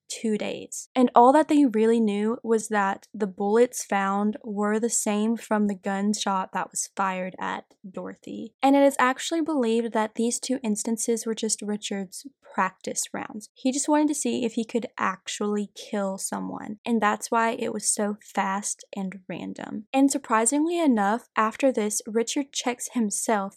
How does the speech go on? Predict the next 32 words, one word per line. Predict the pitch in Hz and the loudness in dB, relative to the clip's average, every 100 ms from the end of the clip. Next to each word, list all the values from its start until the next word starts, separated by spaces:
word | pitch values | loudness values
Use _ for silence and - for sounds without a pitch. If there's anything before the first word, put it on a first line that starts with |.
| - | -6
into | 226 226 269 | -2 0 2
an | 254 240 | 2 2
institution | 233 - - 208 208 226 220 233 | -2 -4 -6 -4 -4 -4 -4 -4
for | 220 226 | -6 -6
a | |
few | 180 - 208 | -8 -4 -4
days, | 185 196 190 226 - - | -2 -4 -2 -4 -6 4
and | 254 | 6
then | 262 269 | 8 8
he | 262 | 6
just | 233 - | 4 2
leaves. | 190 180 156 - - - - | -2 -4 -6 -6 -8 -8 -2
And | 233 | 2
after | 226 233 240 | 2 2 2
that, | 202 202 214 | 2 2 0
he | 220 | -6
continues | 233 214 214 202 208 202 | -4 -4 -4 -2 -2 -2
his | 208 185 | -6 -6
weird | 196 185 185 | -4 -6 -4
habits, | 214 220 220 220 233 - | 2 2 4 0 -2 -8
so | - - 214 | -4 -2 -2
he's | 202 208 - | -2 -4 -6
capturing | - 190 - - 190 196 | -6 -6 -4 -8 -8 -4
rabbits, | 220 254 254 262 254 - - | 2 2 6 4 4 0 -10
stealing | - 285 294 285 | 0 4 6 4
cats | 277 277 | 2 0
and | 269 233 | 0 0
dogs, | 202 196 202 - - | 0 -2 -4 -6 0
making | 262 269 285 | 0 4 4
his | 269 262 | 4 4
little | 269 269 | 2 2
smoothies | 262 240 220 220 214 | 0 0 0 0 -2